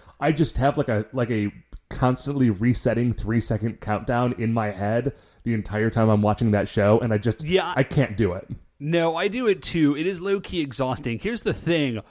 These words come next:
Speaker 2: All the places that, that Guy Fieri goes look very, very good, and I am very interested in those restaurants. And so I, like, I'm watching it, like, I'm watching it through Guy Fieri,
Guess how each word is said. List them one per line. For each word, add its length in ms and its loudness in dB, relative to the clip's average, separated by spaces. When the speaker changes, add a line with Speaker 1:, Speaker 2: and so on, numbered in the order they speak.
Speaker 2:
All 260 0
the 140 0
places 600 -4
that, 260 0
that 240 -6
Guy 240 -4
Fieri 460 -4
goes 680 2
look 220 0
very, 560 4
very 400 -2
good, 480 -6
and 160 -2
I 60 -4
am 160 -2
very 340 0
interested 560 -6
in 180 -4
those 240 -4
restaurants. 840 -6
And 140 0
so 220 2
I, 100 0
like, 240 0
I'm 240 -2
watching 380 -2
it, 100 -14
like, 160 0
I'm 160 -2
watching 340 -2
it 120 -8
through 500 0
Guy 240 -2
Fieri, 460 -2